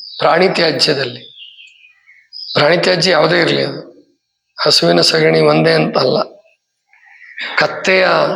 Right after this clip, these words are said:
ಸಗಣಿ ಅದಿನ್ನೂ ಬಹಳ ಉತ್ಕೃಷ್ಟವಾಗಿರುತ್ತೆ ಅಂತ ಹೇಳ್ತಾ ಇದ್ರು ಒಬ್ರು ಪ್ರೊಫೆಸರ್ ಸಿಕ್ಕಿದ್ರು ನನಗೆ ತುಮಕೂರಲ್ಲಿ, ರಾಮಸ್ವಾಮಿ ಅಂತ ಹೇಳಿ. ಆಗ್ಲೇ ಅವ್ರಿಗೆ ತೊಂಬತ್ತ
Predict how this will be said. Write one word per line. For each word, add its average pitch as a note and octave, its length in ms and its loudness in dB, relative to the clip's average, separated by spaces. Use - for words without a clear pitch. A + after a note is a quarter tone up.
ಸಗಣಿ C#3+ 540 0
ಅದಿನ್ನೂ F3 440 4
ಬಹಳ D#3 340 2
ಉತ್ಕೃಷ್ಟವಾಗಿರುತ್ತೆ D#3+ 1200 0
ಅಂತ - 160 -6
ಹೇಳ್ತಾ D3+ 400 0
ಇದ್ರು C#3 260 -4
ಒಬ್ರು C3+ 540 -4
ಪ್ರೊಫೆಸರ್ D#3+ 480 2
ಸಿಕ್ಕಿದ್ರು D3+ 500 0
ನನಗೆ C3+ 680 -6
ತುಮಕೂರಲ್ಲಿ, D#3 800 2
ರಾಮಸ್ವಾಮಿ D3+ 600 2
ಅಂತ D3 200 -4
ಹೇಳಿ. D3 240 0
ಆಗ್ಲೇ D3+ 320 0
ಅವ್ರಿಗೆ D#3+ 340 0
ತೊಂಬತ್ತ D3 600 -2